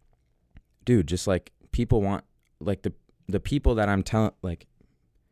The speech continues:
the people that are trying to help you, give them a reduced rate because they're gonna, just like he,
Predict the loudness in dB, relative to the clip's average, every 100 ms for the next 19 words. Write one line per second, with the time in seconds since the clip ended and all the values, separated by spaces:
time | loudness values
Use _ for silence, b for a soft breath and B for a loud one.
0 | _ _ _ _ _ _ -4 -2 0 2
1 | 4 2 -2 _ _ _ _ -6 -4 -2
2 | -2 0 -2 -2 -2 -4 -4 -10 -4 -2
3 | -2 -2 -2 -2 -2 -4 -4 -6 -6 -6
4 | -8 -4 -4 -2 -4 -4 _ _ -6 -4
5 | 2 2 2 -4 -8